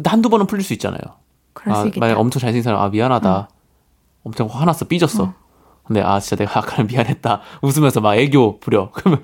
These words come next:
Speaker 1: "아, 지금 웃네." <laughs> 아니, 상상만 해도 웃는데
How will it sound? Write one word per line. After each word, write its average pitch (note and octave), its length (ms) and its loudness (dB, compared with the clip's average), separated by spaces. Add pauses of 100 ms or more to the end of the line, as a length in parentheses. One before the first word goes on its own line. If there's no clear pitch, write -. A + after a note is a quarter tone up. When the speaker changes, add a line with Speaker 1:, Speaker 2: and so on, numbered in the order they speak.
(120)
Speaker 1:
"아, D#3+ 80 -2
지금 G3 280 2
웃네." E4 1000 4
<laughs> - 20 -
아니, F3+ 320 0 (120)
상상만 C#4 480 2
해도 G#3 140 2
웃는데 D4 560 2